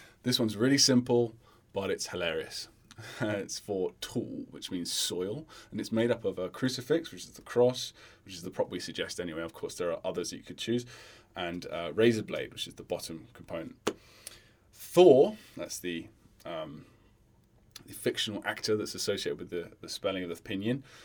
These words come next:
sitting on the bed, having a shave with a razor blade. There is a clap of thunder. It thrit-, <laughs> frightens him. Then he soils the bed.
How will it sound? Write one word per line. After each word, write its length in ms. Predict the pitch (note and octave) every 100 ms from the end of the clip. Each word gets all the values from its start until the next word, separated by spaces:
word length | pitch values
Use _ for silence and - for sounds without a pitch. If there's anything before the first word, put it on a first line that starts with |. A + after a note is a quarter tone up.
| -
sitting 420 | - - E3 E3+ E3+
on 80 | D#3+
the 80 |
bed, 400 | A#2+ G#2 G2 F#2+ - _ _ _
having 280 | - F#3 D#3+
a 40 | B2
shave 420 | - G2 F#2+ F#2+
with 100 | F2+
a 60 |
razor 320 | E2+ E2+ E2 F2
blade. 380 | D#2 C#2+ D#2 - - - - -
There 120 | G2+
is 100 | F#2+
a 60 |
clap 320 | - D#3 D#3 B2+
of 80 |
thunder. 560 | - - C#3 C#3 C#3+ C#3 - - - -
It 220 | G#2+ -
thrit-, 520 | - C#3 C#3+ C#3+ -
<laughs> 0 |
frightens 640 | A#2 - D#3+ - D3 B2+ -
him. 340 | A#2 C#3 D3 - - - _
Then 180 | A#2+ A#2+
he 220 | A2+ A#2
soils 600 | A2 - C3+ D3 D#3 C#3
the 100 | B2+
bed. 440 | - - E3 G#3+